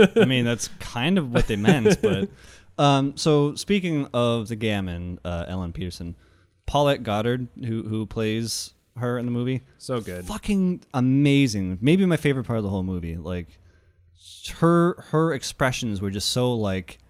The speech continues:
Speaker 2: enchanting, I guess is the word. Like, every
Speaker 1: Yeah.
Speaker 2: time she was on screen, I was just like, "Huh," I couldn't stop. And, and it wasn't like, 'cause, like, yes, she was beautiful, right? Like, she,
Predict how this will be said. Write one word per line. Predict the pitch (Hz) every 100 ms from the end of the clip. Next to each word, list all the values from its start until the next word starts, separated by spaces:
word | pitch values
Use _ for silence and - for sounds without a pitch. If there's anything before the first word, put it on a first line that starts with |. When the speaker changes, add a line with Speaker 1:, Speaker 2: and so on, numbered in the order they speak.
| _ _ _ -
Speaker 2:
enchanting, | 107 - 113 127 160
I | 160
guess | 170 185
is | 165
the | 165
word. | 170 151
Like, | 131
every | 151 165
Speaker 1:
Yeah. |
Speaker 2:
time | 170 160
she | 151
was | 143
on | 117
screen, | - 135 127
I |
was | 113
just | 120
like, | 113 92
"Huh," | - - 147 139 131 -
I | 139
couldn't | 135 139 135 135
stop. | - 135 123 120 - _ _ - - - 190
And, | 226
and | 220
it | 247
wasn't | 302 240
like, | 180 -
'cause, | 170
like, | 156 135
yes, | 139 117 -
she | - 139
was | 131 101
beautiful, | 135 117 95 92 90
right? | 104 98 98
Like, | 135 95 147
she, | 123